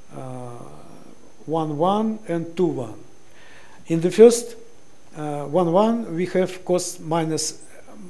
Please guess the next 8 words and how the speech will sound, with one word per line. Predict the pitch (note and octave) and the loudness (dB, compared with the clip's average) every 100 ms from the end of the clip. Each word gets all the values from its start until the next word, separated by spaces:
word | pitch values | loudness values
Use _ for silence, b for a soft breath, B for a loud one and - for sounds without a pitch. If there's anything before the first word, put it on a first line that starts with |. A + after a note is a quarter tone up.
| E3+ | -12
uh, | D#3 C#3+ C3+ C3 C3 C#3 | -8 -6 -6 -8 -10 -6
we | D3 | -4
have | E3 E3+ E3+ | 2 0 2
payoffs | F#3+ G3+ G3+ - - - | 4 6 6 2 -6 -6
minus | D#3 D#3+ D#3 D#3 G3 | 0 2 2 0 2
eight, | G3 G3 - | 2 0 -8
minus | D3+ D#3 D#3 D3 - | -2 -2 -2 -6 -8
eight. | B2 | -10